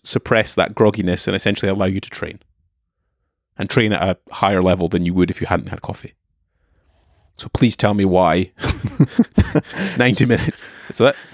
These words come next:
it's that kind of thing. So what my point being is that we're talking about is this is kind of, like, ten-year cycle, right? It's these ten-year cycles of everybody's on the straight and narrow, calories matter, moving more, exercise, yada, yada.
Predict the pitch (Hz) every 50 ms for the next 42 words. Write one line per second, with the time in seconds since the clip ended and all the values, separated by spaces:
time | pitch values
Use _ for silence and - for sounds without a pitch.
0 | - - 139 190 180 170 - 175 143 - - 98 95 - 139 - 143 139 - 127
1 | - - 151 135 110 - - 185 247 202 123 107 98 98 95 - 101 101 - -
2 | 139 143 - 131 117 - 98 92 82 101 - 127 127 - 151 - - - 135 123
3 | 117 104 - - - - 120 113 107 101 92 - - 120 127 117 - - - -
4 | 87 - - - _ _ - - 113 - - - 131 127 135 131 127 117 - -
5 | 113 104 - - 98 92 - 104 98 95 95 92 - - - _ _ - - -
6 | - - - - _ _ _ _ _ _ _ _ _ - 135 131 143 131 139 131
7 | 123 135 127 120 - - - 131 107 107 110 113 113 113 113 110 110 110 110 110
8 | 110 107 - - _ _ _ _ _ _ - - 113 113 113 113 113 110 101 110
9 | 107 107 107 95 - - 110 107 107 107 104 101 104 110 113 107 110 107 104 101
10 | 101 104 104 104 107 104 104 101 90 104 110 - - - - - 110 107 104 104
11 | 101 98 98 98 101 98 113 101 87 90 92 95 101 107 113 110 113 101 101 95